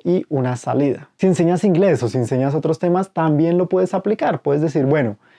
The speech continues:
vamos a hacer la presentación del verbo to be, así se conjuga, y ejemplo uno, ejemplo dos, ejemplo tres". "Uy, el ejemplo dos, yo no lo entendí muy bien, ¿me, me puede explicar mejor ese punto?".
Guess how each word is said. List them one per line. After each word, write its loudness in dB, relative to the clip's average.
vamos 0
a 2
hacer -2
la 0
presentación -2
del 0
verbo -2
to -2
be, 2
así -4
se -6
conjuga, -2
y 0
ejemplo 0
uno, 2
ejemplo -2
dos, 0
ejemplo -4
tres". -14
"Uy, 2
el 2
ejemplo 0
dos, 2
yo 0
no 0
lo 2
entendí 0
muy 2
bien, 0
¿me, -4
me -4
puede -2
explicar -4
mejor -4
ese -2
punto?". -2